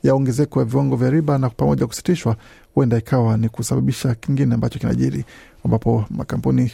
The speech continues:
kama benki ya A N Z na Roy Morgan wamesubiri na wakiwa katika hali ya mshike mshike katika uamuzi wa wiki jana.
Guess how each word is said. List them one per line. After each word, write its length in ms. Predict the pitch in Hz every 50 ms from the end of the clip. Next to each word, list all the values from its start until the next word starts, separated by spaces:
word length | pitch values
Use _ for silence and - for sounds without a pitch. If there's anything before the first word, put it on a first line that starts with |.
| - _
kama 320 | - 120 123 117 120 120
benki 380 | 120 123 127 127 - - 131 131
ya 140 | 131 - -
A 80 | 143
N 160 | 139 131 127 123
Z 120 | 127 143
na 140 | 135 131 127
Roy 140 | 135 156 165
Morgan 300 | 160 156 139 120 117 110 - - - - - - _ _ -
wamesubiri 960 | - 110 117 120 120 120 117 - - - - - - 123 120 131 135 127 127
na 240 | 117 110 113 143 143
wakiwa 240 | 135 - - 135 123
katika 300 | - 123 - - 127 117
hali 220 | 127 135 127 123
ya 80 | 123 120
mshike 220 | 117 - - 139
mshike 420 | 127 - - 180 - - 117 98 - -
katika 420 | - - - - - - 123 113 117 131 - _ -
uamuzi 500 | - 123 123 120 113 101 104 117 110 110 - - - - - - _ _ -
wa 200 | - 110 101 - - -
wiki 500 | 131 131 120 - - - 110 110 110 - - -
jana. 480 | 113 110 117 123 - - - - -